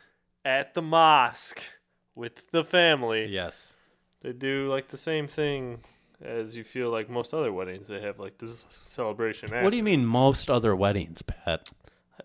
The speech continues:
Speaker 1: Okay, most of the weddings you've been to, I guess, have been pretty similar. There's been a ceremony, and then there's been a
Speaker 2: Okay.
Speaker 1: reception.
Speaker 2: Yeah.
Speaker 1: So they have the reception after the ceremony.
Speaker 2: Yes, that makes
Speaker 1: I would
Speaker 2: sense.
Speaker 1: say the biggest difference, honestly, is the music.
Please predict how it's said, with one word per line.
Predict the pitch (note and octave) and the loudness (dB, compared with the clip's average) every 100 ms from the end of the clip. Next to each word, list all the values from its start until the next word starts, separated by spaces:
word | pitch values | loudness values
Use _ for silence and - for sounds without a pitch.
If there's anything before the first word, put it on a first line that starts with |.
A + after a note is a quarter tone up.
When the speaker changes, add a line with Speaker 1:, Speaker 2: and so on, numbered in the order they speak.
| - | -6
Speaker 1:
Okay, | C#3+ C#3+ A#2+ A#2 - _ _ _ - A#3+ | -4 0 0 0 -6 _ _ _ -20 -16
most | F#3+ F#3 F3+ F3+ - | -10 4 4 4 2
of | |
the | D#3 | 4
weddings | C#3+ C#3+ C3 C3+ | 4 4 0 -4
you've | C3 | -4
been | B2+ A#2 | -4 -4
to, | - A#2+ | -4 -2
I | A2+ | 0
guess, | A#2+ A2+ | 0 -2
have | A#2+ | -4
been | A2+ A2 | -10 -6
pretty | B2+ A#2+ | -4 -4
similar. | - B2 A2 A2 | -4 -4 -2 -2
There's | A2+ A2+ | -2 -2
been | A#2+ | -4
a | A2+ | -4
ceremony, | - - B2 A#2+ A#2 A#2+ A#2 | -6 2 2 4 2 2 0
and | A#2 | -2
then | A#2 A#2 | -2 -2
there's | A2+ | -4
been | A2+ F#2 | -2 0
a | |
Speaker 2:
Okay. | A2 | 0
Speaker 1:
reception. | G#2+ - G#2+ - G2 F2+ _ _ _ _ _ _ | -2 -2 -4 -4 -16 -18 _ _ _ _ _ _
Speaker 2:
Yeah. | F#2 E2+ G2 | -4 -4 -4
Speaker 1:
So | - | 0
they | C3 | 2
have | C3+ | 2
the | C3+ | 0
reception | C#3+ - G3+ F#3 F3 D#3+ | -2 4 6 6 4 6
after | D3+ - C3+ | 6 4 -2
the | |
ceremony. | B2+ C#3 B2+ G#2+ F#2+ G2 - _ _ - - | 0 2 2 0 -8 -18 -20 _ _ -20 -2
Speaker 2:
Yes, | B2 - - - - | -2 -2 -8 -16 -14
that | G#2 | -10
makes | G2+ G#2+ | -8 0
Speaker 1:
I | C3+ | 4
would | E3 | 4
Speaker 2:
sense. | E3 | 4
Speaker 1:
say | G3 F#3+ F#3+ F#3+ | 6 8 8 6
the | F3+ | 4
biggest | E3+ E3+ D#3+ | -2 -2 -2
difference, | D#3+ - E3+ C#3+ | -4 -2 -4 0
honestly, | C3+ C#3+ C#3+ - C#3+ C#3+ C#3 - | 2 2 0 -2 -2 -2 -4 -6
is | B2 A2+ G#2+ | -6 -8 -10
the | |
music. | A2 G#2+ G2+ F#2+ F#2+ | -10 -8 -8 -12 -18